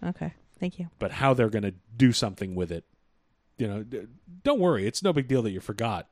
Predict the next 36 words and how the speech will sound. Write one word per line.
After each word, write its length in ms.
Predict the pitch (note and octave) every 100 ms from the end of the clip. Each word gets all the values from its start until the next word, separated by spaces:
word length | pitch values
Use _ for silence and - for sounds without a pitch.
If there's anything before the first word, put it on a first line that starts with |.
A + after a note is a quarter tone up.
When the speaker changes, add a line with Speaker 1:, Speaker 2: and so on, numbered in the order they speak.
| -
Speaker 2:
It 140 | B2
really 240 | G2 B2 A2+
wasn't 220 | F#2+ F#2+
very 200 | - -
<laughs> 240 | - -
good. 460 | F4 C4+ D#4 F#4+ D#4+
Speaker 1:
<laughs> 60 | D4+ - E4 - - - D4 - C#4+ - B3 - -
Speaker 2:
I 60 | D3+
mean, 160 | D3
it 200 | C#3 C#3 C#3+
was 180 | C#3
an 80 | C#3
excuse 360 | C3+ - D3+ -
to 80 | C#3
make 180 | B2 -
Spider-Man 500 | - B2+ A#2+ A#2 A2+
more 160 | A2+
like 180 | A2 G#2
the 60 | A#2
movie 380 | C3 B2+ A2 G2
in 200 | G2 G2
hopes 260 | A#2 -
of 100 | G2
shifting 320 | - A#2+ B2
more 160 | G#2 G2+
units, 480 | G#2 A#2+ G#2 - -
and 140 | G2+ F#2
clearly 500 | A2+ G#2 G2 F#2 F2+
that 200 | G2 G2+
attitude 440 | G2+ G2+ - A#2+ -
has 120 | A2
changed 480 | - E3 D#3 D3+ D#3
at 80 |
Marvel 300 | B2 B2 A#2
Comics. 520 | A2 - G2+ F#2+ - F3+
Speaker 1:
Yes. 420 | E3 D#3+ -